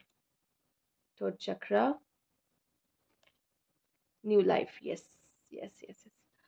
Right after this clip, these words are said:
तो ये जो कार्ड का अलाइनमेंट है ना, बहुत प्यारा कहूँगी मैं। सबसे पहले ऐसा लग रहा है कि आपके, आपके, अ, ऊपर कुछ भार था ना, मन में कोई भार था या ऊपर कोई भार था किसी चीज़ को लेके, तो भाई उसको अब हल्का करने का समय है।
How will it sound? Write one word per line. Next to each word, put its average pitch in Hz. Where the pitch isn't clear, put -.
तो 294
ये 285
जो 294
कार्ड 233
का 277
अलाइनमेंट 196
है 185
ना, 220
बहुत 214
प्यारा 196
कहूँगी 196
मैं। 202
सबसे 311
पहले 302
ऐसा 320
लग 277
रहा 269
है 294
कि 302
आपके, 311
आपके, 233
अ, 220
ऊपर 262
कुछ 294
भार 208
था 202
ना, 190
मन 226
में 294
कोई 294
भार 240
था 262
या 247
ऊपर 254
कोई 226
भार 170
था 175
किसी 190
चीज़ 170
को 175
लेके, -
तो -
भाई 240
उसको 262
अब 277
हल्का 202
करने 185
का 185
समय 190
है। 196